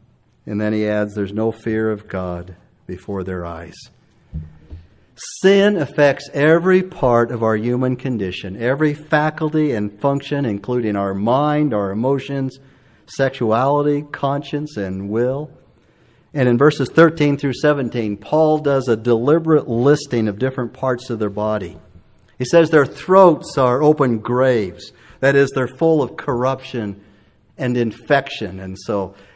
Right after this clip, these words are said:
out of their throats, you know, comes all this yucky stuff. Their, their tongues practice deceit instead of being dedicated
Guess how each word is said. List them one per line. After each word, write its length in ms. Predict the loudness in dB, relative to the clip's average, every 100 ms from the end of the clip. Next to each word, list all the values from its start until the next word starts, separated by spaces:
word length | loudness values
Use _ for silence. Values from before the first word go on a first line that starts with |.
| _
out 200 | 0 2
of 120 | 4
their 160 | 2 2
throats, 640 | -4 -2 2 4 2 -4 -18 -20 -20 -14
you 160 | -6
know, 180 | -4 -4
comes 420 | -4 -4 -4 -4 -8 -20 _
all 300 | -2 2 2
this 320 | 0 -4 -10 -20 _ _ _ _
yucky 400 | -4 -2 -2 -6
stuff. 580 | -8 -4 -2 -2 -6 -10
Their, 240 | -6 -6 -10 -20 -20 6
their 140 | 6
tongues 560 | 6 6 8 8 6 2
practice 580 | 2 2 4 0 0
deceit 720 | -2 -4 -4 -2 2 2 -2 -14 -20 _ _ _ _ _ _
instead 380 | -6 0 6 8
of 160 | 6 4
being 440 | 2 2 0 -6
dedicated 1080 | 2 6 6 4 0 0 2 2 0 -6 -20